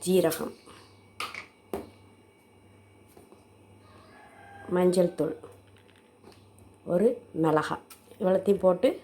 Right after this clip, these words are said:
வேக வச்சுக்கிடுவோம். காயப்பொடி போட்டுக்கோங்க. பாருங்க, நல்லா வெந்துட்டு இதை கரண்டியை வச்சு மசிச்சு விட்ருவோம். இந்த மல்லி இலை, கருவேப்பிலை எல்லாமே ஒண்ணா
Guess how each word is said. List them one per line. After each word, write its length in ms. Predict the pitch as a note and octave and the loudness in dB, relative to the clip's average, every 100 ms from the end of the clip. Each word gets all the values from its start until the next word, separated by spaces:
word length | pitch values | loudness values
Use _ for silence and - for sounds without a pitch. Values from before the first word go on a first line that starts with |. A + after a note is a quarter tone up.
| - - - - | -16 -16 -12 0
வேக 140 | F#3 F3 | 2 4
வச்சுக்கிடுவோம். 440 | E3 E3 D#3 D#3 - - | 2 -2 -6 -6 -8 2
காயப்பொடி 380 | F#3+ F#3+ F#3 D#3+ - | 6 6 6 0 0
போட்டுக்கோங்க. 440 | C#3 - C3 C3 - _ _ _ _ _ _ - | -6 -6 -8 -10 -14 _ _ _ _ _ _ 0
பாருங்க, 240 | F3 F#3+ B3+ D#4 - - - | 2 4 4 2 -8 -18 -6
நல்லா 280 | F3 F3+ A3 G3 | 0 6 6 6
வெந்துட்டு 420 | F3 F3+ F#3 A3+ C#4+ - - _ - F3+ | 4 2 0 0 0 -2 -16 _ -12 -2
இதை 140 | A3 D4+ - | -2 -2 0
கரண்டியை 380 | F3+ F#3+ G3+ F#3+ | 2 4 6 6
வச்சு 200 | F3+ F3+ D#4+ - E3+ | 4 0 -2 -2 -4
மசிச்சு 340 | E3+ G3 - F#3 | -4 -6 -2 0
விட்ருவோம். 420 | F3 F3+ A3 D#4 | 0 -2 0 0
இந்த 100 | F#3+ F#3 | 4 6
மல்லி 200 | F3 F#3 F#3+ | 6 6 6
இலை, 120 | F#3 F#3 | 4 4
கருவேப்பிலை 420 | E3+ F3 F3 F3+ E3+ | 4 4 4 2 4
எல்லாமே 400 | E3+ F3 F3+ A3 D#4+ - - - - E3+ | 4 4 4 0 -2 -10 -20 -20 -6 0
ஒண்ணா 220 | F#3 A3 | 2 2